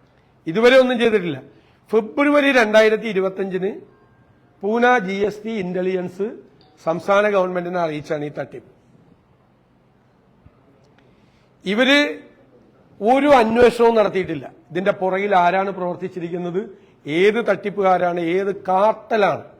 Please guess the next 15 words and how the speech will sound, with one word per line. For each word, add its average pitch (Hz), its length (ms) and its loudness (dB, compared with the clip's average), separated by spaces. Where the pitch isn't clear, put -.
ഇതിന്റെ 202 300 2
പിന്നിൽ 196 220 -4
പ്രവർത്തിച്ചിരിക്കുന്നത് 190 920 -4
എന്നുള്ള 170 260 -6
ഒരു 262 320 4
അന്വേഷണവും 226 580 0
ജി 175 160 -4
എസ് 202 140 -4
ടി 220 120 -2
നടത്തിയിട്ടില്ല, 196 520 -2
നടത്താൻ 185 400 2
പോലീസിനോടൊട്ട് 185 640 -4
ആവശ്യപ്പെട്ടിട്ടുമില്ല. 151 680 -6
രണ്ട്, 247 420 4
ഇതിൽ 254 200 -2